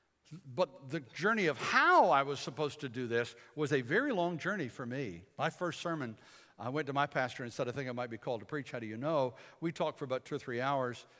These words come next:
and, and I don't remember what he said. Uh, at the end of it, though, he said, "Well, there's one way to find out. Preach for me Sunday."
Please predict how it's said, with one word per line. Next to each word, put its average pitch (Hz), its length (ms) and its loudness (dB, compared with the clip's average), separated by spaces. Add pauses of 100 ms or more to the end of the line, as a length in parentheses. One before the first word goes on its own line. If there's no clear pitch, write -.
(220)
and, 120 180 -2
and 117 400 -6
I 127 160 -2
don't 139 120 -2
remember 151 280 -2
what 147 160 4
he 135 60 -4
said. 135 260 0 (320)
Uh, 131 280 4 (440)
at 151 140 2
the 160 160 4
end 247 100 4
of 202 100 6
it, 160 80 0
though, 151 140 4
he 160 100 2
said, 151 220 -2
"Well, 160 100 4
there's 156 160 -2
one 190 140 0
way 175 140 2
to 131 40 -6
find 131 220 0
out. 151 160 4
Preach 180 220 -2
for 139 180 -4
me 123 100 -4
Sunday." 101 380 -8